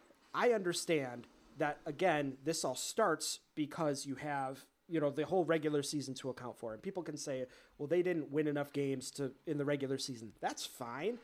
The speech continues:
But at the same time, don't invite a team and say, "You might have a chance to get in." They do everything that they possibly could to get in.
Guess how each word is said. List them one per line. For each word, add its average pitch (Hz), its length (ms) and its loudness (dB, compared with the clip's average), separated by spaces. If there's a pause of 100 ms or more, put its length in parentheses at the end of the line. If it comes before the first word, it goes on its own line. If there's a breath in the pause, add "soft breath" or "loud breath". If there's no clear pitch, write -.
(320 loud breath)
But 202 100 8
at 202 100 0
the 196 60 -6
same 226 260 2
time, 196 280 -2 (240 loud breath)
don't 339 260 8
invite 170 560 4
a 190 60 6
team 165 320 2
and 160 100 0
say, 147 260 0 (240 loud breath)
"You 202 140 2
might 208 220 4
have 160 240 4
a 147 40 2
chance - 680 -2 (160)
to 185 100 0
get 147 260 4
in." 147 240 0 (300 loud breath)
They 220 160 8
do 190 300 -2
everything 175 720 2
that 156 180 2
they 151 80 4
possibly 143 560 0
could 156 240 -2
to 143 60 -2
get 123 260 -4
in. 143 220 -2